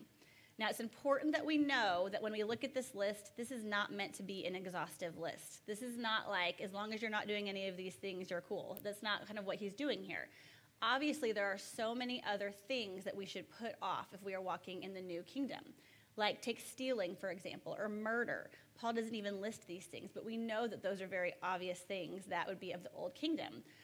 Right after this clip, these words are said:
So we need to ask the question, why does Paul list the specific sins that he did when there were so many other ones that might seem more obvious? So we're gonna look at a few ways that we're gonna answer this question.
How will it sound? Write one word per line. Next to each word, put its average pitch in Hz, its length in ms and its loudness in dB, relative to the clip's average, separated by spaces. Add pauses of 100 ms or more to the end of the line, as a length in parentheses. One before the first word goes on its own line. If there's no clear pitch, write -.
(140)
So 226 300 2
we 233 80 0
need 254 100 2
to 269 80 4
ask 214 160 4
the 254 80 -6
question, 190 560 -4
why 175 240 2
does 226 240 -2
Paul 190 300 0
list 180 280 -2
the 185 60 -8
specific 240 600 -4
sins 180 300 -6
that - 100 -4
he 196 180 -6
did - 340 -2
when 185 120 -2
there 180 100 0
were 180 80 -2
so 202 220 -2
many 196 260 -4
other 214 220 2
ones 175 240 -4
that - 160 -4
might 247 280 -2
seem 190 480 -6
more 185 380 -2
obvious? - 380 -8 (1000)
So - 160 0
we're 262 80 8
gonna 302 140 4
look 302 100 2
at 285 80 4
a - 20 2
few 247 280 -2
ways 214 180 4
that - 100 -4
we're 202 60 -2
gonna 196 140 -4
answer 190 180 -8
this 196 160 -8
question. - 400 -10